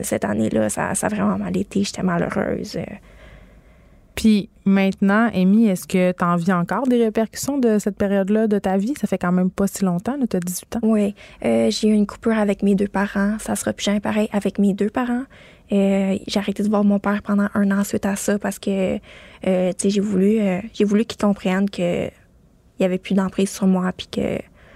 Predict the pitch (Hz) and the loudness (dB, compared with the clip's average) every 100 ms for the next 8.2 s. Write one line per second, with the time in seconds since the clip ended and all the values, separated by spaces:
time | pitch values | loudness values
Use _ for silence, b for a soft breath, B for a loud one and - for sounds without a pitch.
0 | b - 202 - 190 - - 185 196 185 | b -2 -2 0 -6 -6 -2 -2 -2 -6
1 | - 220 208 180 - 196 180 196 - 202 | -4 -2 -2 -2 -2 -2 -2 -4 -2 0
2 | 196 190 190 190 - 185 185 185 - 190 | 2 0 0 -2 0 0 0 -2 -2 -2
3 | 180 175 185 190 - 190 190 B B - | -2 -2 -2 -4 -2 -2 -2 B B -6
4 | - 196 196 185 185 202 180 185 185 - | -2 -2 0 0 2 0 -2 -4 -4 -4
5 | 185 - 214 214 220 220 214 220 240 b | -4 -2 -4 -2 -2 0 0 0 -4 b
6 | b b b b - 185 170 185 202 202 | b b b b -2 0 2 0 0 -4
7 | - _ b b b b b b b - | -14 _ b b b b b b b -6
8 | 185 | -4